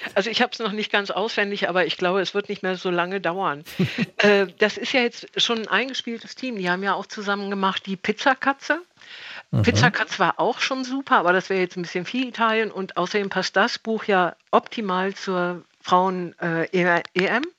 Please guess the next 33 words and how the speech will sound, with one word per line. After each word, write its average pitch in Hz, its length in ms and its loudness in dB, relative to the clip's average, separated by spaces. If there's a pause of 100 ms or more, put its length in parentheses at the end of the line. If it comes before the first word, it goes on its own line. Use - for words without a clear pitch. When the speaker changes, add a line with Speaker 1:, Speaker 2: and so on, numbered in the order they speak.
Speaker 2:
Mhm. 135 320 4 (340)
Speaker 1:
Ähm, 190 480 2 (340)
und 233 160 4
ich 196 140 0
finde 214 280 -2
es - 240 -4 (240)
super 247 580 0
toll 233 340 4
illustriert. 214 580 0
Also 196 200 2
es 180 160 2
gibt - 240 -6
viele 269 280 0
Sachen 262 280 2
zu - 140 -6
entdecken 233 540 -4 (500)
und 285 340 4
es 202 160 4
vereint 220 720 2
irgendwie 202 640 2
Fußballvereine. 156 1080 0
Und, 175 240 -6 (180)
ähm, 170 380 -2 (200)
war, 185 260 2 (320)
waren 180 180 2
Sie 196 120 0
auf 180 120 0
der 196 160 -2
Seite 185 380 0
auch 180 180 -2
mit 180 140 -8
dem 170 240 -2
Werder 208 520 0